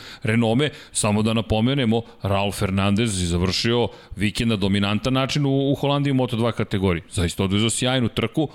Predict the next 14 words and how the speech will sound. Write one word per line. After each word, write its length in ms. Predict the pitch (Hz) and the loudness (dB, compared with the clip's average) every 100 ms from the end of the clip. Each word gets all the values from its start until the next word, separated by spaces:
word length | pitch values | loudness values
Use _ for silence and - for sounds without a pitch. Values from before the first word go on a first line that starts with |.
| - | -6
u 120 | - | -2
momentu 360 | 139 131 135 123 | 0 0 0 -2
kada 220 | - 110 | -2 0
mu 100 | 104 | 2
je 60 | 98 | 2
bila 180 | 98 98 | 2 0
potrebna 380 | 104 101 95 90 | 0 -2 -2 -2
pobjeda, 340 | 117 127 123 | 0 0 0
zabeležio 480 | 104 104 104 95 90 | 0 2 2 2 0
pobjedu. 400 | 123 143 151 131 - - - | 0 0 0 -2 -6 -20 -8
Remy 360 | - 117 117 113 | -4 0 0 0
Gardner, 400 | 107 110 107 107 - - - - - - - - - - - - - - | 0 0 0 -2 -6 -20 -20 -20 -20 -20 -20 -20 -20 -20 -20 -20 -20 -6
šampionski. 680 | - 117 104 107 98 - - - - - - | -2 0 0 0 0 -4 -12 -16 -20 -20 -6
E, 140 | 131 | -4